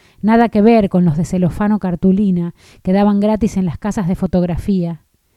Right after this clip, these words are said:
Es de cartón prensado, símil cuero,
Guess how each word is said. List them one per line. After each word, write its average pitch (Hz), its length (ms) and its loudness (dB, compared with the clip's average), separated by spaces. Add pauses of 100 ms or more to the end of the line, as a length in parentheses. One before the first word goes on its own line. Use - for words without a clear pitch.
(500)
Es 226 140 4
de 240 100 6
cartón 226 380 0
prensado, 180 840 0 (260)
símil 214 500 0
cuero, 165 460 -4